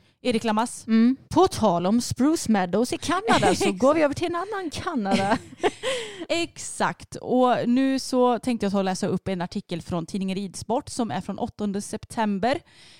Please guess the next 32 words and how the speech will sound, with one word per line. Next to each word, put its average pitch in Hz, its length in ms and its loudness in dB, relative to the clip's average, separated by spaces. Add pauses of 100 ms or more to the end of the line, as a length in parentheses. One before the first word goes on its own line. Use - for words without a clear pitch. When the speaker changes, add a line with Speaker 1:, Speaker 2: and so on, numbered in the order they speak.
(120)
Speaker 1:
Flerfaldig 247 640 -2
O 240 220 2
S-medaljör 190 760 -2
använder 185 300 -4
falska 185 640 -6
läkarintyg 175 920 -6
i 165 80 -8
hästtvist. - 920 -12 (720)
En 311 140 0
tretton 330 360 0
år 294 100 2
gammal 254 460 0
pågående 233 580 0
tvist - 420 -6
mellan 196 300 -2
en 185 100 -4
tidigare 226 380 -2
olympisk 220 500 -4
mästare 208 380 -4
i - 20 -2
hoppning 208 520 -4 (180)
och - 320 -2
ett 294 120 -6
företag 196 560 0
han 202 140 -4
sålt - 260 -8
hästar 220 340 -8
till - 280 -10
fick - 240 -8
ny 185 240 -2
vändning 170 640 -2
nyligen. 180 460 -4